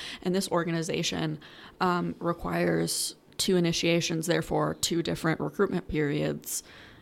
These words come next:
um, it should be, like, to me, a no-brainer to have a recruitment committee.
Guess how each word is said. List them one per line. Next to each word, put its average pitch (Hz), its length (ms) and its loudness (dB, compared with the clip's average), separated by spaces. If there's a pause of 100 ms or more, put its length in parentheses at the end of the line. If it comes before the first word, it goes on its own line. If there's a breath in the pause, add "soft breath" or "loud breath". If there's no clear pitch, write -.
(120)
um, - 460 -2 (1040)
it 175 160 2
should - 260 0
be, 139 240 0
like, - 200 -4 (140)
to - 100 0
me, 180 180 4
a 165 40 0
no-brainer - 500 0
to - 80 -6
have 160 200 -4
a - 180 -4
recruitment - 320 -6
committee. - 320 -4